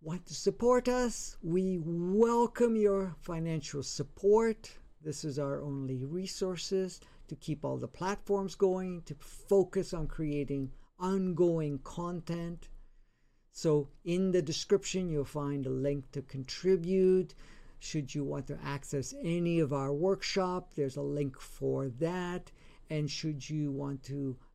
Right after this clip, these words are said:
check out the website and register on our newsletter,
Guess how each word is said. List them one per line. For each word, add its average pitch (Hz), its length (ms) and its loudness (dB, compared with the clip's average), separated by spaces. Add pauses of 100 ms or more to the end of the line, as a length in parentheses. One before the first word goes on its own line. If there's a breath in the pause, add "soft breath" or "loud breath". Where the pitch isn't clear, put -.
(100)
check 151 280 -6
out 170 200 -6
the 151 100 0
website 208 880 2
and 139 400 -2
register 147 720 -2
on 143 240 -4
our 135 180 -4
newsletter, 175 880 0